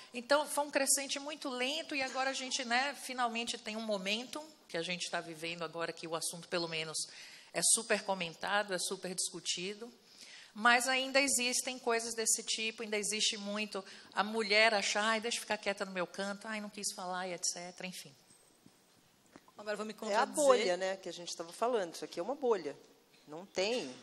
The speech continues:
Speaker 3: isso aqui não existe. Quando
Speaker 1: Se
Speaker 3: você
Speaker 1: tá
Speaker 3: tem uma
Speaker 1: ruim pra
Speaker 3: pesquisa
Speaker 1: Meryl
Speaker 3: dessa
Speaker 1: Streep, gente, imagina pro resto do planeta, né?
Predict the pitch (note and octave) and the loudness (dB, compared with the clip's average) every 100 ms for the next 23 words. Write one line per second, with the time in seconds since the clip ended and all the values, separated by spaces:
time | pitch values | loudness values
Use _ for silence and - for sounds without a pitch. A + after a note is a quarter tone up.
0 | - E3 - - D#3+ C4 B3 A3+ A#3 - | -18 -12 -10 -10 -8 -6 -4 -4 -2 -2
1 | A2+ A2+ - C4+ C#4 C#4+ C#4+ C4 C4 A#3 | -6 -2 0 0 2 2 4 2 0 2
2 | C#4 C4 A#3+ B3+ - F3 A3 A#3 A#3 F3+ | 2 4 4 6 6 4 2 0 -2 -2
3 | F3 E3+ G#3 A3+ A3+ A#3 A#3+ A#3+ A#3 A3+ | -2 -2 2 4 4 4 2 4 4 4
4 | A#3 A#3 B3 A3 F#3+ F#3+ E3+ E3+ | 2 2 2 4 4 4 2 2